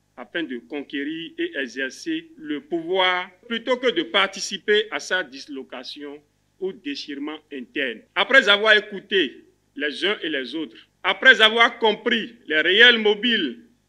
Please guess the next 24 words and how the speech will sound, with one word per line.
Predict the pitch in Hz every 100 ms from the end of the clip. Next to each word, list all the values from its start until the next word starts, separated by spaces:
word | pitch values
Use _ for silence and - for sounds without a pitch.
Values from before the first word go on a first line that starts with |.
| _
de | 156
ces | - 220 202
situations | - - 170 185 170 - - 190 190 190 _
et | 202 208 208 -
analysé | 147 156 156 147 156 143 185 190 -
les | 147 143
difficultés | 196 - 220 - - 208 196
que |
pourrait | 226 226 180 190 -
connaître | 170 180 180 165 139
notre | 139 160
parti | 127 - 139 139 160 160 165
si | - 269
rien | 202 180 185 185 131 -
n'est | 143 170
fait | - 202 -
impérativement. | 147 - 143 127 127 123 113 117 107
Ceci | _ - 165 196
étant, | 180 - 127 - _
nous | 131
réaffirmons | 139 180 185 202 190 185 165 - _
tout | 302 302
notre | 196 196 165
soutien, | 156 175 - 165 147